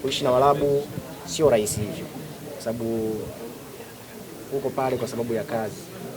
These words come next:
Wewe fuata kazi yako, hayo mengine ambayo yanaendelea nje, hutaki kudili nayo. Ukisema udili nayo,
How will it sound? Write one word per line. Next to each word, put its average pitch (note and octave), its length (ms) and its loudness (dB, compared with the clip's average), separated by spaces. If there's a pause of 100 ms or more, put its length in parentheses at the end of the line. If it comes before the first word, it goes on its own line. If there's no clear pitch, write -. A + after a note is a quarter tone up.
(360)
Wewe B2+ 120 -2
fuata A#2+ 220 -4
kazi G2+ 240 -4
yako, C#3 300 -2
hayo C3 180 -2
mengine B2+ 300 0
ambayo B2 180 2
yanaendelea A#2 500 2
nje, C3 280 2 (520)
hutaki - 300 -2
kudili A2+ 300 0
nayo. G#2+ 280 -2
Ukisema C#3 340 -2
udili B2+ 240 0
nayo, C#3+ 320 2